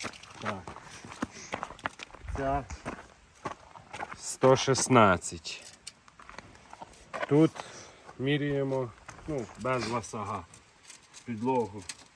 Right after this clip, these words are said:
Так, що у нас тут? П'ятдесят шість.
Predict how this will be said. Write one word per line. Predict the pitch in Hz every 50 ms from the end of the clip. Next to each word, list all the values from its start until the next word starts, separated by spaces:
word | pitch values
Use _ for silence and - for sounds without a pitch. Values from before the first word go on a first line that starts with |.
| - - - - - - - - - - - - - _ - - - - - - - - - - - - - - - - - - -
Так, | - - - - -
що | - - - 143
у |
нас | 139 131 - - - - - -
тут? | - 127 110 - - - - - -
П'ятдесят | 139 135 135 123 135 123 - - 139 123 117
шість. | - - - - 196 190 - - - - -